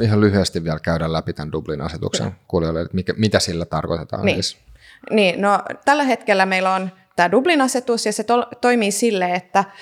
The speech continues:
Speaker 2: jos, jos olet vaikka ihminen, joka haluaa lähteä Somaliasta, ö, Eurooppaan, niin sit sä lähdet sieltä Afrikasta ja Välimeren yli,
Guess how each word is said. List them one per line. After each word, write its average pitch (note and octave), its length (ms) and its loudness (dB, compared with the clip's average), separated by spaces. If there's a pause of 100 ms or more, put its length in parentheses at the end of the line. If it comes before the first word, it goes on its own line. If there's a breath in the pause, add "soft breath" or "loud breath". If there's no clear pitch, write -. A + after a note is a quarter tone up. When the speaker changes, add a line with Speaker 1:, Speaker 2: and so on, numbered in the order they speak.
(160 loud breath)
Speaker 2:
jos, A3 360 2 (100)
jos A3+ 180 2
olet C4+ 220 4
vaikka G#3 400 2
ihminen, F#3+ 400 0
joka F#3 200 -6
haluaa F#3 460 0 (160 soft breath)
lähteä F3 360 0
Somaliasta, F3+ 880 0 (460 soft breath)
ö, F3+ 40 2 (680)
Eurooppaan, D#4 640 2 (160)
niin G3+ 120 0
sit G3+ 240 -2
sä F3+ 200 2 (200)
lähdet G3 420 -4
sieltä A3+ 320 2
Afrikasta G3 580 -2
ja F3+ 100 2
Välimeren F3+ 500 0
yli, - 360 0